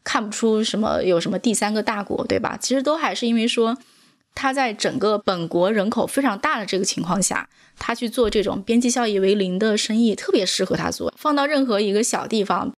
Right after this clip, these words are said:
什么韩国啊、日本，你都能看到说它的互联网产业不发达，或者说没有做到很好。我觉得其实本质上，呃，文化产业也是一样的，但文化产业又跟互联网产业蛮不一样的，就是说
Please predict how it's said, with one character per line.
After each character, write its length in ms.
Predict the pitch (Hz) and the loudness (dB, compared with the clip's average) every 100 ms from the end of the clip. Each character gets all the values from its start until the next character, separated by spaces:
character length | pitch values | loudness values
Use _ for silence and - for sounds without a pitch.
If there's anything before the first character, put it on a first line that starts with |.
| - | -8
什 120 | 185 | -2
么 100 | 175 | 0
韩 300 | - 170 185 | 0 -2 0
国 160 | 214 190 | 2 2
啊、 180 | 175 | 2
日 140 | 190 214 | 2 0
本， 220 | 208 - | 0 -2
你 100 | 160 | 0
都 160 | - 349 | 0 0
能 140 | 247 | 0
看 160 | 254 247 | 0 0
到 140 | 220 | 0
说 240 | 214 226 240 - _ - | -2 -2 -4 -10 _ -14
它 160 | - 262 | -4 -2
的 100 | 240 | -2
互 140 | 262 | 0
联 140 | 220 | 0
网 340 | 220 - - - - | 0 -2 -8 -20 -8
产 280 | - 190 160 | -4 -2 0
业 100 | 190 | 0
不 140 | 240 | 0
发 240 | 240 240 247 | 0 0 -2
达， 240 | - - _ _ _ _ _ - | -4 -10 _ _ _ _ _ -4
或 100 | 214 | -2
者 40 | |
说 140 | 190 226 | 2 2
没 100 | 214 | 2
有 120 | 226 | 2
做 160 | 226 | 2
到 140 | 214 190 | 0 0
很 180 | 190 185 | -2 -2
好。 360 | 208 - - _ | -2 -4 -6 _
我 100 | 214 | -2
觉 120 | 185 226 | 2 2
得 80 | |
其 140 | 311 285 | 2 -2
实 80 | 330 | -4
本 240 | - - | -2 -4
质 160 | - 262 | -2 -2
上， 260 | 262 214 - - - - _ | 0 -2 -6 -18 -20 -20 _
呃， 140 | 202 190 | 0 2
文 220 | 190 214 | 2 0
化 180 | 302 269 | 0 -2
产 220 | - 160 | -2 -2
业 100 | 170 | 0
也 180 | - - | 0 0
是 180 | - | 0
一 120 | 170 170 | -2 -2
样 260 | 247 220 | 0 -2
的， 220 | 190 226 220 - | -6 -10 -10 -2
但 160 | 320 | 0
文 160 | 233 226 | 2 2
化 120 | 302 | 0
产 180 | 247 180 | -2 -2
业 60 | |
又 120 | 208 220 | 0 2
跟 200 | 240 254 | 2 2
互 140 | 247 | 2
联 120 | 214 | 0
网 200 | 214 220 - 254 | 0 -2 -6 -6
产 240 | 208 180 | -4 0
业 120 | 196 | 0
蛮 240 | 233 - 190 | 0 -2 0
不 160 | 269 | 0
一 100 | 220 | 2
样 240 | 165 135 139 | 0 -2 -4
的， 180 | - | -6
就 160 | - 214 | -4 -2
是 60 | 202 | -2
说 300 | - 202 | 0 -2